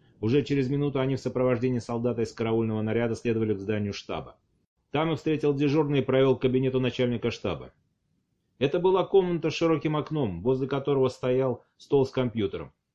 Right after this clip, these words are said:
Напротив большая карта области, от нее слева в углу шкаф с документами, справа двери,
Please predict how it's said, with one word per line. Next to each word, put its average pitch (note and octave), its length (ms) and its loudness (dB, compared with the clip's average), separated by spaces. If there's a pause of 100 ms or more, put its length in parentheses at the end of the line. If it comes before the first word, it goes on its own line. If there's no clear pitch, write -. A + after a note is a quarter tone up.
Напротив B2+ 500 -2
большая C3 420 2
карта C3+ 380 -2
области, G2 420 -2
от A#2 160 -2
нее C#3 220 0
слева C#3 360 0
в C3 120 0
углу C3+ 240 0
шкаф C3+ 340 -2
с A2+ 60 -2
документами, G#2 640 -2
справа B2+ 480 -2
двери, G2+ 420 -2